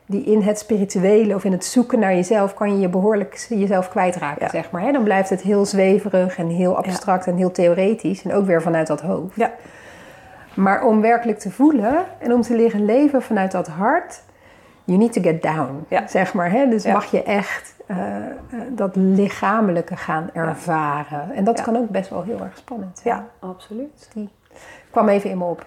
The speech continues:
Speaker 1: omdat je
Speaker 2: Ja.
Speaker 1: net zei van, "Oh ja, spirituele, hè?
Speaker 2: Ja.
Speaker 1: Spiri-, de spirituele
Speaker 2: Ja.
Speaker 1: reis."
Speaker 2: Ja.
Speaker 1: Maar wat, wat, wat is voor jou op dat pad dan, hè, laat het even je pad noemen,
Speaker 2: Ja.
Speaker 1: <laughs>
Speaker 2: Ja.
Speaker 1: je grootste obstakel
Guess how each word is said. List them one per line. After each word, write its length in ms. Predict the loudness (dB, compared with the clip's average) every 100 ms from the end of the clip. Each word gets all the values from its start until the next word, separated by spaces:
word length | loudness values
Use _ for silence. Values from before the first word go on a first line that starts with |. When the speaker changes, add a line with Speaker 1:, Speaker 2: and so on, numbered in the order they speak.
| -12
Speaker 1:
omdat 180 | -8 -6
je 60 |
Speaker 2:
Ja. 60 | -4
Speaker 1:
net 160 | -4
zei 160 | -4 -6
van, 140 | -6 -6
"Oh 80 |
ja, 60 | -6
spirituele, 600 | -6 -8 -6 -2 -2 -2
hè? 120 | -4 2
Speaker 2:
Ja. 120 | 2
Speaker 1:
Spiri-, 240 | 4 0
de 80 | -4
spirituele 600 | -6 -2 0 2 4 6
Speaker 2:
Ja. 100 | 6
Speaker 1:
reis." 540 | 4 2 -4 -20 -20 -20 _
Speaker 2:
Ja. 140 | -14 -14 -10
Speaker 1:
Maar 240 | -2 0 2
wat, 160 | 0
wat, 200 | 0 -4 -4
wat 140 | -4 -4
is 100 | -4
voor 140 | -2
jou 220 | 0 0
op 140 | -4 -4
dat 220 | -4 0
pad 240 | 0 0
dan, 200 | 0 0 0
hè, 100 | 0
laat 180 | 0 -2
het 80 | -6
even 180 | -8 -6
je 60 | -4
pad 220 | -4 -2
noemen, 240 | 0 0 -4 -6
Speaker 2:
Ja. 220 | 0 4 2 2 -2
Speaker 1:
<laughs> 240 | 0 -4 -2
Speaker 2:
Ja. 160 | 0 -2 -6 -14 -20 0
Speaker 1:
je 140 | 2
grootste 500 | 4 4 4 2 -4
obstakel 580 | -4 -6 -8 -8 -10 -14